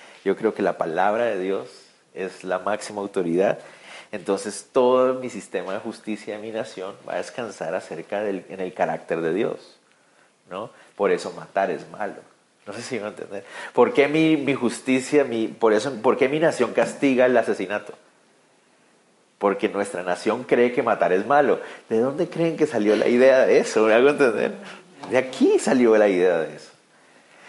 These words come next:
¿De dónde, si mi nación cree que si una persona roba tienen que cortarle la mano,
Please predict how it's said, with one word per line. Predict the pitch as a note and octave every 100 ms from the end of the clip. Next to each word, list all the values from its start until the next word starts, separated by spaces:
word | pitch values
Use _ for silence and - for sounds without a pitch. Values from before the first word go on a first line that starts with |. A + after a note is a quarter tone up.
| -
¿De | - B2 A#2+
dónde, | C3 C#3+ D3+ D3+ A2+
si | - - - C3
mi | B2 A#2
nación | A#2 G#2 G2+ - C#3+ C#3 G#2+ G#2+ A#2 - _ _ _ -
cree | B2+ B2 B2+ B2+ - - - _ _
que | A2 F#2+ F2+
si | - G2+
una | G2+ A2
persona | G2 - F#2 F#2+
roba | A2 A2 A2 A2+
tienen | G#2
que | G#2+ A2+
cortarle | G#2+ F#2+ A2+ G#2+ G#2+
la | G2+
mano, | F2+ F2+ D#2 C#2